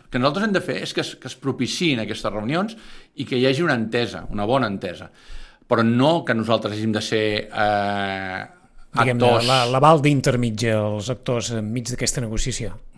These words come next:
Speaker 1: Exacte.
Speaker 2: D'acord.
Speaker 1: Exacte.
Speaker 2: Una cosa més, en dos minuts. Hi ha alguna forma d'aturar la filtració de quatre mil litres d'aigua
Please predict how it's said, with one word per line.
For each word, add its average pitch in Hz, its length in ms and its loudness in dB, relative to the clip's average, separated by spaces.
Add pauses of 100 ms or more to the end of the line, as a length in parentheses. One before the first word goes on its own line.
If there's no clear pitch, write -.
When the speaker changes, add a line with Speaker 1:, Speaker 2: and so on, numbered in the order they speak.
Speaker 1:
Exacte. - 540 2
Speaker 2:
D'acord. 110 260 -4
Speaker 1:
Exacte. 104 460 -6 (400)
Speaker 2:
Una 185 260 2
cosa 131 240 0
més, 104 240 -6
en 131 160 2
dos 147 180 4
minuts. 110 560 -2
Hi 143 180 0
ha 180 40 4
alguna 185 320 2
forma 135 320 0
d'aturar 120 400 0 (1300)
la 120 160 -6
filtració 120 580 2
de 113 80 0
quatre 120 260 -2
mil 120 220 -4
litres 120 340 -4
d'aigua 113 440 -2